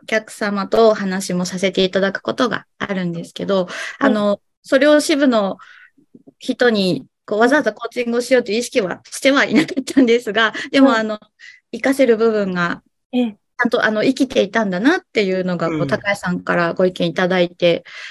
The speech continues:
Speaker 1: あの、なんかすごく嬉しいなと思っております。で、また、あの、本当に支部も、あの、四月に始まってもう半年経ったんですけども、すごくまとまりがいいチームワークもできてきたので、
Speaker 2: はい。
Speaker 1: これからもさらに楽しみなメンバー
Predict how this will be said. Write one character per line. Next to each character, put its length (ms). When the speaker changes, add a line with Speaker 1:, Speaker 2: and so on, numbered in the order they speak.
Speaker 1:
あ 100
の、 420
な 100
ん 20
か 60
す 100
ご 120
く 320
嬉 240
し 120
い 40
な 200
と 140
思 100
っ 40
て 100
お 20
り 60
ま 100
す。 260
で、 80
ま 160
た、 120
あ 40
の、 80
本 180
当 80
に 140
支 140
部 100
も、 300
あ 160
の、 220
四 160
月 220
に 80
始 260
ま 160
っ 100
て 100
も 100
う 20
半 160
年 200
経 100
っ 60
た 140
ん 60
で 100
す 80
け 140
ど 80
も、 200
す 100
ご 120
く 80
ま 140
と 120
ま 100
り 100
が 140
い 220
い 200
チ 160
ー 20
ム 80
ワ 100
ー 40
ク 80
も 120
で 120
き 80
て 160
き 80
た 140
の 100
で、 120
Speaker 2:
は 40
い。 40
Speaker 1:
こ 100
れ 100
か 140
ら 60
も 60
さ 200
ら 80
に 120
楽 220
し 140
み 100
な 100
メ 140
ン 100
バ 200
ー 20